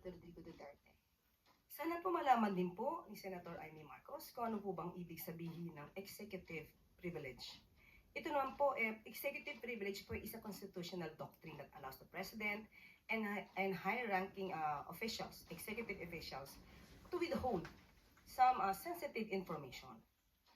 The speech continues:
Speaker 2: Uh, especially kung ito po ay, uh, magkakaroon na po ng encroachment ng, uh, ng, ng isang branch over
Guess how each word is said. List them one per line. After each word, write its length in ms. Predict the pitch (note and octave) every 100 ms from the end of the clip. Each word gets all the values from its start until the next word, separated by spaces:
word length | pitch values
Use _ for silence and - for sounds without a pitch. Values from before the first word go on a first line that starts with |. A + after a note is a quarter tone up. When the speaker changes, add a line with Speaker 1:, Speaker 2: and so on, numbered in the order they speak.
| _ E3+
Speaker 2:
Uh, 240 | E3 E3
especially 800 | E3 - G3 - G3 G3+ G#3 G3
kung 160 | G3 F#3
ito 160 | F3+
po 240 | F#3 G3 E3+
ay, 240 | F3 F3
uh, 400 | D#3+ D#3 D#3 D3+
magkakaroon 560 | E3+ F#3+ F3 F3+ F#3 E3+
na 80 |
po 80 | E3+
ng 160 | E3+ F3
encroachment 880 | G3 F#3+ - G#3+ - - D3+ D#3 A3 - - - - - -
ng, 220 | G3 F#3
uh, 560 | F#3 F3 E3+ E3 D#3 D3 C#3 - - - -
ng, 240 | G#3 G#3 -
ng 140 | G3+ -
isang 320 | G#3+ A#3+ A#3+ F3
branch 480 | E3 - - - - - _ _ _ - _ _ _
over 560 | C#4 D4+ B3 D4+ D#4+